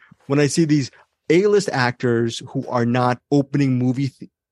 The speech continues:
movie theaters anymore on our local Cineplex. I like s-, it's, maybe it's memory, and I see g-, guys like Chuck Russell from Era-, the director behind The Mask and Eraser. I'm all, and Scorpion King. I'm all over it.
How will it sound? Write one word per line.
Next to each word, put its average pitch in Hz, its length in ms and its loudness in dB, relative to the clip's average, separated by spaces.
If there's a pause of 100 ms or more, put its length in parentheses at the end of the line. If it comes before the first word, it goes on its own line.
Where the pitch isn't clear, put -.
movie 143 320 2
theaters 147 520 0
anymore 139 380 2
on 127 140 -2
our 120 80 2
local 120 280 0
Cineplex. 131 600 -2 (220)
I 107 140 -2
like 110 240 2
s-, - 180 -8
it's, 123 280 -4
maybe 123 280 0
it's - 100 -8
memory, 127 480 0 (280)
and 123 120 0
I 117 40 0
see 131 160 0
g-, 127 80 -4 (100)
guys 123 200 2
like 120 140 0
Chuck - 240 -2
Russell 127 340 0
from 117 200 -2
Era-, 117 340 2
the 123 160 0
director 120 480 -4
behind 107 640 -6
The 104 80 -4
Mask 120 480 0 (440)
and 113 100 0
Eraser. 113 580 0 (260)
I'm 127 180 2
all, 120 220 0
and 110 140 -2
Scorpion 123 360 -2
King. 120 340 -2
I'm 123 160 2
all 120 140 2
over 113 180 -2
it. 110 100 -4